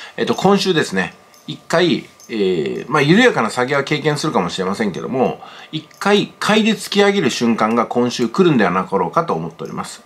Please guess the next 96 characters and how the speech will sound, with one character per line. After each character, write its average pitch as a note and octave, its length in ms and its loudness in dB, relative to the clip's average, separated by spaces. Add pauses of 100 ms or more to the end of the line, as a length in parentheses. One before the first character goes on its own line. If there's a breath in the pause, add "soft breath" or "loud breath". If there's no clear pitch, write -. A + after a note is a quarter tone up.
(120)
ま D#3+ 80 2
あ、 D3+ 40 2
そ F#3 120 2
れ G3+ 40 6
は F#3+ 80 6
今 E3+ 220 4
ま G3 120 4
で B2 60 0
お F#2+ 100 -2
話 G#2+ 240 0
し - 20 -10
し - 20 -10
て F#2+ 60 -8
き - 80 -14
た F#2+ 160 0
テ C3 140 -6
ク E3+ 80 2
ニ E3+ 100 2
カ A2+ 100 0
ル F#2 60 -4
の E2 100 -6
形 - 300 -10
か - 100 -4
ら、 G2 260 0 (440 loud breath)
あ、 E2+ 260 -2
今 A#3 240 4
週 A3 200 -2
起 E3 180 2
き A#3+ 100 -4
る、 F#3+ 240 2 (300)
う F3+ 160 -2
ん、 D#3+ 80 -6
と G3+ 100 6
ま G3+ 140 6
で A2 100 2
は F#2+ 60 0
ね、 A#2 100 0
断 C3 220 0
言 B2+ 160 2
で F2 80 -6
き G2+ 80 -6
ま A#2 100 0
せ C#3+ 140 0
ん - 20 0
け G2 60 -2
ど F#2 80 -4
も、 E2+ 140 -4
期 - 140 -8
待 G3+ 140 4
が F#3+ 100 2
大 G3 180 6
い A2+ 60 2
に F#2 60 -2
で - 80 -6
き - 100 -4
る A2 120 -2
っ - 20 -18
て - 60 -20
と F#2 100 -10
こ F#2+ 80 -6
ろ F2 60 -4
な D#2 80 -6
ん - 20 -12
で - 60 -18
す - 40 -14
よ。 D#2 120 -8 (260 loud breath)
で、 C#3+ 80 -4
今 A3 240 6
週 A3 220 0
起 D#3+ 100 0
き G#3+ 80 0
な E3 120 4
け E2+ 100 -10
れ D#2+ 80 -6
ば、 F#2+ 280 2
来 D3 180 2
週 D#3 200 -2
大 C#3 220 2
き - 120 -8
な、 G#2+ 260 0 (640 loud breath)
こ G#2+ 100 -6
の F#2+ 100 -2
買 C3+ 200 2
い B2+ 40 4
の B2 240 2
流 A#2 200 0
れ A2 80 0
が D#2+ 180 -8
一 - 100 -12
回 C3 180 -4
来 B2+ 100 -4
ま C#3 100 0
す - 140 -10
ん - 40 -14
で D#2+ 80 -12
ね、 G#2+ 180 -6